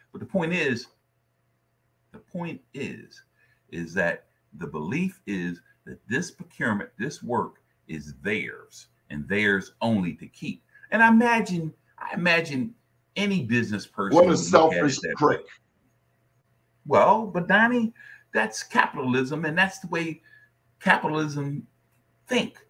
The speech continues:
Speaker 1: You win it, it's yours until it's not yours.
Speaker 2: Yeah, but when
Speaker 1: Um,
Speaker 2: the
Speaker 1: you
Speaker 2: wars come down, they hiding their sons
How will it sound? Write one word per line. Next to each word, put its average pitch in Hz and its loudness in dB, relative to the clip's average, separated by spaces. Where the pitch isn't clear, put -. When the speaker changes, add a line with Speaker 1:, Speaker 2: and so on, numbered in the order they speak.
Speaker 1:
You 165 2
win 196 6
it, - -2
it's 170 -4
yours - 0
until 175 2
it's - -2
not 107 2
yours. - -14
Speaker 2:
Yeah, 160 8
but 156 6
when 175 6
Speaker 1:
Um, 180 4
Speaker 2:
the 180 -2
Speaker 1:
you 202 8
Speaker 2:
wars 208 8
come 165 4
down, 160 4
they 202 6
hiding 185 12
their 160 6
sons 151 4